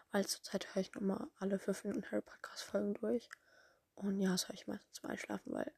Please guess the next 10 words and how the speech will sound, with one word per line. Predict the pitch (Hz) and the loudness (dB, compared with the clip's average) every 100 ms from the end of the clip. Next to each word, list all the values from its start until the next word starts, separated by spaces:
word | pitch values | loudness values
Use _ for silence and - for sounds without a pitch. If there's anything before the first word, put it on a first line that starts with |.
| - | -2
I | |
mean, | 196 214 - - - | 0 0 -4 -10 -2
hallo, | - 233 | 2 2
Podcast | - - - - - | 0 -14 -8 -6 0
zum | 226 | 2
Einschlafen, | 208 - 214 262 233 - - - - - | 4 4 4 2 -2 -2 -14 -18 -8 -2
Hörspiel | 214 - | -2 -2
zum | - | -2
Einschlafen, | 196 - - - - | 0 -2 -16 -20 -2
Bestes. | 202 185 - 254 - | 2 2 0 -6 -10